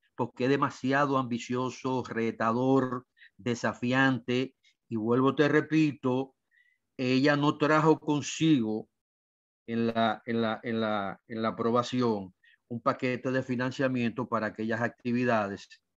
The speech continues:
que realmente los estados, los países, principalmente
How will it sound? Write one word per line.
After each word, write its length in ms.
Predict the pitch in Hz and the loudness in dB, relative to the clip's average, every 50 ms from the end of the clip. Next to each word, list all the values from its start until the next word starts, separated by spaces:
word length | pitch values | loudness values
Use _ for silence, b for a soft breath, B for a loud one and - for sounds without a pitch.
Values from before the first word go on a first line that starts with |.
| _ _ | _ _
que 120 | 117 104 | -6 -4
realmente 640 | 101 113 120 123 120 117 117 117 107 104 - 123 113 | -2 0 0 0 2 0 0 0 0 -2 -4 -4 -4
los 200 | 113 101 - - | -4 -4 -6 -8
estados, 720 | 113 95 - _ - 113 110 104 98 104 104 107 107 107 | -10 -10 -6 _ 2 2 2 2 0 -2 -6 -8 -8 -10
los 120 | 98 87 - _ | -12 -14 -8 _
países, 640 | 107 104 110 117 110 - - 98 95 92 - - _ _ _ _ _ _ _ _ _ _ _ _ _ _ _ _ _ _ _ | -4 -2 0 0 -2 -2 -6 -10 -12 -14 -16 -20 _ _ _ _ _ _ _ _ _ _ _ _ _ _ _ _ _ _ _
principalmente 1300 | - 113 95 - - 107 - - 117 120 113 110 113 117 117 120 120 117 - - 120 117 117 120 - | -8 -8 -6 -6 -6 -6 -2 0 0 2 2 0 -2 -2 0 0 0 0 -2 -2 -2 0 0 -2 -4